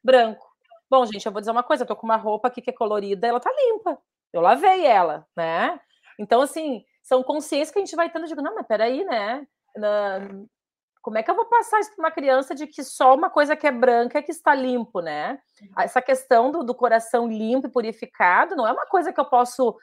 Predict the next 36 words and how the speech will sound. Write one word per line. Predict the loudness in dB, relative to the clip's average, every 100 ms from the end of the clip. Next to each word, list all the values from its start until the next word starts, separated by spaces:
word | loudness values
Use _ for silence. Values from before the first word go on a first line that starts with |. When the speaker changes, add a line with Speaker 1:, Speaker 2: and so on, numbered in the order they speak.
| _
Speaker 1:
materializar | 2 2 6 4 4 2 -2 0 2
numa | 2 -4 -6
cor, | -2 0 2 0 -2 _ -14
né? | -10 -8 -8 -8 -12 _ _
Então, | -6 -4
são | -2 -2
detalhes. | -4 -4 -4 -4 -2
Eu |
nunca | -4 -4
conversei | -6 -6 -6 -2 0 0
sobre | 0 -6 -6
ninguém, | -10 -8 -10 -12 _
com | -10
ninguém | -8 -4 -6
sobre | -6 -8 -8 -10
isso, | -10 -12 -18 -20 _ _ _
mas | 0
eu | 0
me | 2
lembro | 0 -2
que | -4
quando | -2 -2
eu, | 0
já | 0
quando | 2 2 2 2 -4
eu | -4
comecei | -2 -2 0 2
a |
dar | 6 8
aula | 8
na | 4
edu-, | -2 -4
na, | -8 -6 -4 -4
na | -6
educação | -6 -4 -4
infantil, | -4 -4 -6 -6 -4 -6